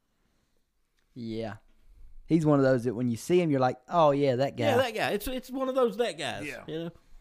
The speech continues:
Speaker 2: That guy, the one that's in everything.
Speaker 3: <laughs> Yeah.
Speaker 2: What's his name? I don't know, but he's that guy.
Speaker 1: You know, that guy.
Speaker 2: Yeah, that guy.
Speaker 3: Yeah, the, like I said, I, I still can't get over the soundtrack to it.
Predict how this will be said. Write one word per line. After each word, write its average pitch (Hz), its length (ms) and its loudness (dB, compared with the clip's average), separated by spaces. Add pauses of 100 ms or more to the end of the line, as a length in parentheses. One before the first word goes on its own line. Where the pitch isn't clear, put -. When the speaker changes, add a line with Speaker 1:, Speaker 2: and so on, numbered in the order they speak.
(180)
Speaker 2:
That 285 180 -8
guy, 180 160 0
the 143 80 -2
one 247 160 -6
that's 247 140 -10
in 254 120 -8
everything. 247 500 -10
Speaker 3:
<laughs> - 160 -20
Yeah. - 360 -14 (880)
Speaker 2:
What's - 160 -12
his 247 100 -12
name? 247 200 -4
I 214 60 -8
don't 277 140 -4
know, 294 160 -2
but 180 100 -8
he's 175 100 -12
that 220 160 -14
guy. 226 300 -12 (2000)
Speaker 1:
You 214 120 -4
know, 135 200 0 (120)
that 190 160 -4
guy. 95 160 -6 (120)
Speaker 2:
Yeah, 320 160 -8
that 269 140 -6
guy. 113 200 -12 (1600)
Speaker 3:
Yeah, 107 140 -16 (100)
the, 92 80 -20 (840)
like 113 60 -18
I - 40 -16
said, 107 340 -14 (340)
I, - 40 -20
I 104 100 -20
still 123 180 -16
can't 107 160 -16
get 101 80 -16
over 95 140 -18
the 82 60 -20
soundtrack 101 520 -16
to 95 140 -20
it. - 100 -20